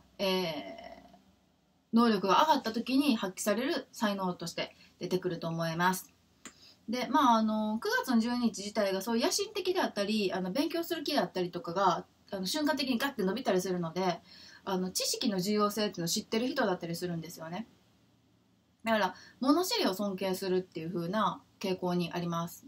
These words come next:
だから、先生みたいなものが何人もおった方が運気はいいと思いますね。「この人こんなに知ってる、すごい！」みたいな。そういう人がたくさんおるっていうのが幸せかな。それは別に死んでても生きてても構わへんから。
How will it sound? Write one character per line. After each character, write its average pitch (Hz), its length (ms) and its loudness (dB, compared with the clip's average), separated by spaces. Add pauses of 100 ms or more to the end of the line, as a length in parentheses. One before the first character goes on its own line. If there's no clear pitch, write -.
だ 233 100 -2
か 208 100 -4
ら、 180 120 -2
先 294 280 2
生 185 240 0
み 190 140 -2
た 185 160 0
い 170 40 -2
な 170 100 -2
も 175 140 -2
の 170 120 -4
が 190 220 0 (300)
何 240 200 2
人 285 160 8
も 202 100 6
お 208 60 0
っ - 60 -10
た 190 100 -4
方 185 160 2
が 170 140 0
運 196 140 -2
気 175 140 -6
は 160 100 -6
い 170 80 -4
い 165 60 -10
と 165 100 -12
思 156 100 -10
い 151 60 -14
ま 147 120 -8
す - 120 -14
ね。 170 180 -8 (260)
「こ 208 100 -2
の 220 100 0
人 226 120 -2
こ 240 140 2
ん 240 40 2
な 233 80 4
に 233 120 0
知 - 100 -6
っ - 20 -18
て 214 100 -4
る、 214 80 -2
す 214 100 -8
ご 269 80 10 (240)
い！」 - 20 -6
み 165 100 -6
た 160 140 -2
い 147 60 -6
な。 151 180 -4 (220)
そ 285 140 -2
う - 40 4
い - 20 2
う - 40 2
人 233 120 -8
が 262 260 0 (240)
た 294 140 -4
く - 40 -6
さ 392 120 -4
ん 302 80 6
お 208 60 6
る 180 60 4
っ - 20 2
て - 180 -8
い 185 40 0
う 180 40 0
の 170 140 -2
が 185 340 -2
幸 185 340 -2
せ 190 160 -6
か 165 100 -10
な。 165 120 -8
そ - 100 -6
れ 320 60 0
は 311 40 0
別 208 160 -2
に 185 80 -2
死 262 140 0
ん - 20 4
で 285 80 4
て 269 80 -4
も 180 60 -2
生 170 80 -4
き - 40 -14
て 226 100 -2
て 220 80 -2
も 165 80 -4
構 220 200 0
わ 214 60 -2
へ 202 80 -4
ん 180 60 -8
か - 100 -10
ら。 - 140 -10